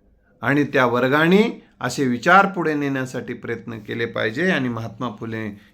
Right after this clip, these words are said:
यांना हीच खऱ्या अर्थानं श्रद्धांजली ठरेल, अभिवादन ठरेल, असं या निमित्तानं मी तुम्हाला सांगतो. महात्मा फुलेंच्या शैक्षणिक कार्याबद्दल असेल, त्यांचं योगदान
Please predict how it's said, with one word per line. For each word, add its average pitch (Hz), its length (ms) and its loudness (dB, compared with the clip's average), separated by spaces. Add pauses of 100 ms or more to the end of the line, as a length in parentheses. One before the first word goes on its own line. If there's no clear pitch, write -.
यांना 110 320 -2
हीच 147 320 -4
खऱ्या 107 300 -4
अर्थानं 104 420 -8
श्रद्धांजली 95 800 -8
ठरेल, 98 300 -12
अभिवादन 95 580 -10
ठरेल, 95 320 -16 (400)
असं 92 200 -12
या 101 140 -4
निमित्तानं 98 560 -8
मी 98 180 -16
तुम्हाला 104 260 -16
सांगतो. - 360 -20 (1400)
महात्मा 104 300 -6
फुलेंच्या 113 840 -4 (560)
शैक्षणिक 113 440 -4
कार्याबद्दल 110 600 -4
असेल, 113 500 -12 (920)
त्यांचं 120 260 -10
योगदान 117 600 0